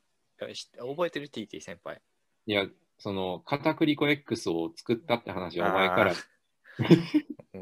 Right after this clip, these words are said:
Speaker 1: ん、片栗粉で。ね。え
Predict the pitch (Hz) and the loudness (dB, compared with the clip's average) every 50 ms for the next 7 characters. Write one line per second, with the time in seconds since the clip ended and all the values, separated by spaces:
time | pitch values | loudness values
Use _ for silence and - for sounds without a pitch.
0 | 90 90 92 - - - - - 104 110 - - - 98 98 - - 98 92 92 | -14 -14 -14 -12 -10 -10 -6 -6 -6 -6 -6 -8 -8 -8 -8 -8 -8 -8 -6 -4
1 | 95 95 95 - - _ _ _ _ _ _ _ _ _ _ _ _ _ _ _ | -4 -4 -6 -8 -10 _ _ _ _ _ _ _ _ _ _ _ _ _ _ _
2 | _ _ _ _ _ _ _ _ _ _ _ _ _ _ _ _ - 95 101 104 | _ _ _ _ _ _ _ _ _ _ _ _ _ _ _ _ -10 -10 -8 -8
3 | 98 - - - - - _ _ _ _ _ - 90 85 82 82 82 82 80 80 | -10 -12 -18 -20 -20 -20 _ _ _ _ _ -14 -14 -12 -12 -12 -12 -12 -10 -12
4 | 80 - | -12 -12